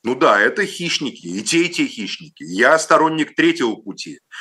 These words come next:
Я сторонник, чтобы мы и в отношении Китая, и в отношении Запада опирались на собственную субъектность, на субъектность евразийскую. Мы наследники великой,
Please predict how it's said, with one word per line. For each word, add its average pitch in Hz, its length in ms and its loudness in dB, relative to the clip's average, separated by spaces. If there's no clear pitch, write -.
Я 127 140 4
сторонник, 143 420 0
чтобы 127 280 -6
мы 147 320 0
и 170 120 0
в 135 80 2
отношении 143 520 0
Китая, 165 460 2
и 131 60 4
в 110 80 2
отношении 120 480 -2
Запада 110 560 2
опирались 123 480 0
на 123 140 2
собственную 127 580 -2
субъектность, - 880 -4
на - 140 2
субъектность 143 640 -2
евразийскую. 131 760 -2
Мы 143 160 -2
наследники 131 840 0
великой, 135 720 0